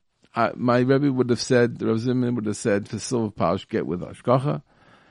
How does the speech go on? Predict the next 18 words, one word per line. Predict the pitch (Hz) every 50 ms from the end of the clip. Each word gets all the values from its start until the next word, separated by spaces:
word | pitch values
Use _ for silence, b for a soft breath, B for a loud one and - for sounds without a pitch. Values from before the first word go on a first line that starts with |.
| b b b
But | - 98
we're | 101 110 110
talking | - - 135 123 117 - 120 107
purely | - - - 123 117 120 113
halachically | 95 107 95 98 107 123 135 156 165 160 156 165 156
here. | 143 151 165 - - - 170 _ _ _ _ _ _ -
Does | - 117 110 113
not | 120 120 117 101 - - -
require | 101 98 - - - 107 104 92 85 69 60
it, | - - - _ _ _ _
'cause | - - 87 82
it's | - 123
not | 113 104
an | 101 - -
edible | - 95 98 95 98 95
food | 92 - - 117 110 98
at | 80 73
all. | 104 131 147 139 - -